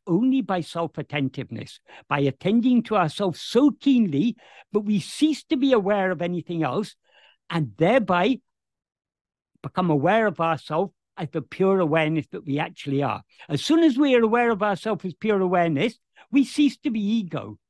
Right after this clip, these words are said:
Ego is thereby destroyed and pure awareness alone remains eternally, as it always is. So this is the difference.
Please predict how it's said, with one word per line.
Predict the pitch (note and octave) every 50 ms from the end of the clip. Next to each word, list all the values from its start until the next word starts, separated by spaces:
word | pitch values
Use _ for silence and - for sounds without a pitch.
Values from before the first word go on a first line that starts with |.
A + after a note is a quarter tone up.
| _ _ _ _ _ _ _ -
Ego | A#3 A3+ C#4 C#4+ D4 D#4 C#4+
is | A#3+ F3+ -
thereby | - G#3 F#3+ F3 D3 E3 D#3+
destroyed | D3+ - C#3+ C3 - - D3+ D3 D#3+ G#3+ C4+ A#3+ _ _ _ _ -
and | C3+ A#2+ A2 _
pure | - - D#3+ F3 F3+ F3
awareness | E3 D3 D#3 D#3 D#3 D#3 D3 C#3+ - -
alone | C3+ B2+ C3 C#3+ D3 C#3+ C3
remains | C3 C#3 C3 C3 C#3 C#3+ C3 B2 A#2 -
eternally, | C3+ C3+ - - C#3+ C#3 C3 A#2+ G#2+ G#2 A2 A2 - - -
as | - E3 C#3+ - -
it | D#3 - -
always | C#3+ C#3+ C3 B2+ C3 A#2+ A2+ G2+ - D#3
is. | C3+ A2+ C3 - - _ _ _ _ _ _ _ _ _ _ _ _
So | - - F3
this | D3 A2 D#3+ F3 -
is | C4+ B3+ G3
the | A#3+ A3+
difference. | - - G#3 G3+ - A3+ A3 G3+ D#3+